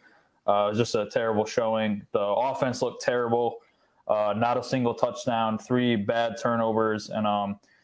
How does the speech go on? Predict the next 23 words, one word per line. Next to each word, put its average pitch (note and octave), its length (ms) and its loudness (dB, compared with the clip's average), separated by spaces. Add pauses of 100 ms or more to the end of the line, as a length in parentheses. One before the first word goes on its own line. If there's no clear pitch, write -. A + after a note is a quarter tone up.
(180)
they C3 100 2
just C3 160 2
got A#2 260 0
torn B2+ 280 -2
up A2+ 100 -2
in A2+ 80 0
the A2 60 0
time A#2 280 0
of G2+ 60 -6
possession. A2+ 600 -2
They A2+ 100 0
only A#2 160 0
had A2+ 100 0
the G#2+ 60 -2
ball A2 300 0
for G#2+ 460 2 (380)
twenty C3 240 0
minutes, A#2+ 320 0
sixteen B2+ 340 0
seconds. A2+ 540 -2
So G#2+ 280 0
for A#2+ 160 0
about A#2 460 0